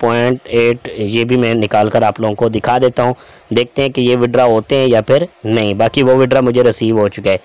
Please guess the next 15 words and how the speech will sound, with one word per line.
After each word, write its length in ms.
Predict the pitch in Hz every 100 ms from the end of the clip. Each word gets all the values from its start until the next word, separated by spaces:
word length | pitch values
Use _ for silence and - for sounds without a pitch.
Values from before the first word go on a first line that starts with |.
| - - - -
यहाँ 200 | 117 127
पर 140 | 156
आप 120 | 151 147
देख 160 | 143 139
सकते 280 | 151 -
हैं 220 | 151 151 143 -
इसका 220 | 113 - 139
जो 120 | 139
daily 260 | 127 127 143
limit 340 | 131 131 131
है 60 | 117
ना 180 | 123 170 - _ - - - -
वो 120 | 110
है 100 | 139
एक 220 | 143 131